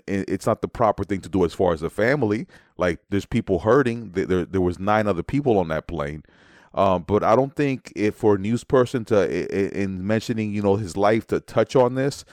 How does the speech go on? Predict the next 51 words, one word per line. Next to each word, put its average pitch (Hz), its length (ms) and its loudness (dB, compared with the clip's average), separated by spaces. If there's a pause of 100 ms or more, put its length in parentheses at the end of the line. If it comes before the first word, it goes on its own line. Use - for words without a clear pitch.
(200)
I 101 100 2
don't 113 200 0
think - 180 0
it's 110 140 -4
inappropriate 107 600 0
from 95 160 0
a 90 60 2
news 98 260 -4
person 117 380 0
point 120 260 -2
of 120 80 0
view. 131 300 -2 (480)
Um, 90 380 4
I 104 100 4
will 120 220 4
say 139 240 4
that 110 140 4
when 104 140 0
I 101 60 2
found 113 240 2
out 107 140 2
that 104 100 -2
the 98 100 0
network 98 640 2
had 95 240 0
released 95 460 -2
the 92 80 -4
clip, - 340 0
and 92 80 0
it 92 60 0
was 95 160 2
a, - 40 0
it 90 140 0
was 90 160 -2
a, 82 240 -2
it 92 80 -2
was 95 180 2
a 92 60 0
wide-ranging 95 840 0
interview 107 400 -4
that 98 160 -2
she, - 100 -14
that 85 240 -4
Gayle 98 200 0
King 95 220 -6
said 98 200 -4
she 92 120 -10
did 95 160 -2
with, 98 220 -2
with 92 180 -8
Liz, 107 180 -6